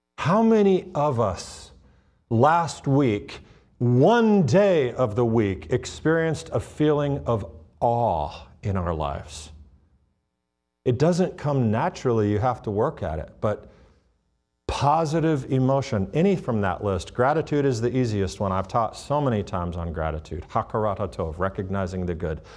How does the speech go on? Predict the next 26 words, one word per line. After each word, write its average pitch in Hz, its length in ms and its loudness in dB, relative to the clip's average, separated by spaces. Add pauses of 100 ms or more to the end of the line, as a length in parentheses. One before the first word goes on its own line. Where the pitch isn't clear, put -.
(200)
Positive 156 520 4
emotion. 95 520 0 (400)
Engagement. 127 840 2 (400)
The 147 100 6
f-, - 160 -2
this 156 240 4
is, 165 200 2
this 165 220 2
is 143 160 2
a, 139 220 4
another 139 400 4
term 143 440 0
in 127 200 0
the 120 80 2
psy-, 131 480 0
in 120 140 2
the 113 80 2
positive 131 500 0
psychology 131 460 0
movement 127 360 0
is 117 160 0
flow. 139 680 0 (360)
This 170 240 4
is 165 160 4
when 170 180 6
you're, 147 320 4